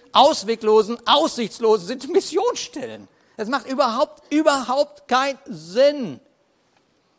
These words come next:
Nur, nur vor Kapitel vier gibt's Kapitel drei. Und Kapitel drei, Kapitel drei fängt eben so an, dass Mose, dass bevor Mose zu irgendwelchen Überlegungen gekommen war,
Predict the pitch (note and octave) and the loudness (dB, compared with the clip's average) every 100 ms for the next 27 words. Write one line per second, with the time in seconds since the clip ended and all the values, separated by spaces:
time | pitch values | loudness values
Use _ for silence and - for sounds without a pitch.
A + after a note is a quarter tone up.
0 | _ _ A3+ _ _ _ _ _ _ _ | _ _ _ _ _ _ _ _ _ _
1 | _ _ _ G#3 D#4 E4 _ _ _ A#3 | _ _ _ -8 -8 -8 _ _ _ -12
2 | D4+ D4 _ _ - C4+ D4 C4 C4+ B3 | -12 -14 _ _ -6 -6 -4 -6 -8 -10
3 | G#3+ C4 C#4 B3+ - B3+ C4 D4 G4+ F#4+ | -8 -8 -8 -10 -12 -12 -10 -10 -6 -2
4 | G4 A#3 - _ _ _ _ _ _ _ | -2 -4 -10 _ _ _ _ _ _ _
5 | _ - B3+ A#3 B3 C4+ C4 A#3 D#4+ D4+ | _ -8 -6 -4 -6 -6 -10 -12 -8 -4
6 | A#3+ C#4+ G#3 _ _ _ - C#4 C#4+ C4 | -4 -6 -10 _ _ _ -14 -10 -10 -10
7 | G#3 C4+ B3+ B3+ B3 B3 - A#3 D4+ A#3 | -6 -6 -6 -10 -12 -14 -10 -8 -6 -6
8 | B3 A3 - - _ G#3 C4 E4+ G3+ G3 | -6 -6 -8 -20 _ -10 -6 -6 -4 -2
9 | B3 - _ _ _ - G#3 G#3 - _ | -2 -4 _ _ _ -10 -8 -8 -14 _
10 | _ - _ _ _ _ - C4 - D#4 | _ -20 _ _ _ _ -6 -6 -4 -4
11 | D#4 C#4+ D4 A3+ B3 - B3 C#4+ D#4 B3+ | -4 -2 -2 -2 -6 -10 -10 -8 -6 -6
12 | G#3+ A#3+ A3 A#3+ C4+ G3+ D#3 - B3 F3 | -8 -8 -8 -8 -10 -10 -10 -10 -10 -12
13 | C3 C#3 F3+ A3+ C4+ B3+ | -10 -6 -4 -4 -6 -10